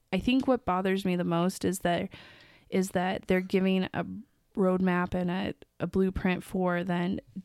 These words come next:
the Disneys and the Warner Brothers and the Universals, who, uh, were the main suppliers of film to theaters, giving them, like, this is what happens when you just,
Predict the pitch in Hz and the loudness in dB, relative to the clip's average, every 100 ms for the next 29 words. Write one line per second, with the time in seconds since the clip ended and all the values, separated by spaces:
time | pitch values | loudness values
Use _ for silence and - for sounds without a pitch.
0 | _ 190 190 180 180 180 175 175 180 175 | _ 2 4 2 4 2 2 0 0 2
1 | 175 170 175 170 170 170 180 175 170 170 | 4 4 2 4 4 2 0 2 2 2
2 | 190 208 - 185 185 202 190 190 - - | 4 4 4 0 2 4 4 2 0 -2
3 | 190 190 185 180 175 175 175 170 175 - | 2 4 4 2 2 2 2 0 -2 -8
4 | - - - 190 - 180 185 185 185 185 | -18 -4 -2 0 2 4 4 4 2 0
5 | - 180 180 180 208 202 175 170 185 - | 2 2 2 -2 0 0 2 0 -4 -10
6 | - - - _ _ - 190 208 202 196 | -20 -20 -20 _ _ -6 2 4 6 6
7 | 185 175 175 - - 175 165 180 202 226 | 6 4 2 -2 -2 0 0 2 0 2
8 | 185 165 175 175 175 175 175 175 170 165 | -2 -2 0 0 2 2 4 2 2 0
9 | - - | -2 -12